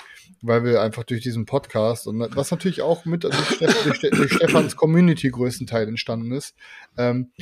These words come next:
aber halt auch noch ganz viele andere Reisende dazu gestoßen sind und einfach dann, dass wir wirklich mit diesem Podcast so eine krasse Community angehäuft haben,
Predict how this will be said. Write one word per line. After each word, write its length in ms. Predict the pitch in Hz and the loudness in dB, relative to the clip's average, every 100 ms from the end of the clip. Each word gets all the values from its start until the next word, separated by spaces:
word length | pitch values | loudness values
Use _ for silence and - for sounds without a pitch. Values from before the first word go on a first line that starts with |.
| 185 - | -8 -2
aber 200 | 127 127 | 2 4
halt 160 | 139 | 4
auch 120 | 143 | 0
noch 120 | 151 139 | -2 0
ganz 200 | 165 165 | 0 0
viele 120 | 151 | -2
andere 380 | 180 180 127 120 | 0 0 0 2
Reisende 380 | 117 117 123 | 2 0 -2
dazu 260 | 117 110 131 | -2 -4 -6
gestoßen 480 | 123 - 127 120 123 | -6 -4 -4 -4 -6
sind 260 | 127 147 | -6 -6
und 80 | 123 | -6
einfach 260 | 123 127 131 | -8 -6 -8
dann, 160 | 135 131 | -4 -4
dass 160 | 123 | -4
wir 100 | 139 | -2
wirklich 200 | 139 160 | -2 -4
mit 80 | 143 | -8
diesem 140 | 143 135 | -8 -6
Podcast 460 | 160 - 135 135 | -6 -2 0 0
so 80 | - | 0
eine 240 | 135 131 127 | -2 -2 -6
krasse 380 | - 131 - 147 | -6 -4 -4 -6
Community 420 | 139 143 139 123 | -2 0 0 0
angehäuft 400 | 117 120 117 117 | 0 2 0 0
haben, 240 | 120 127 | -2 -2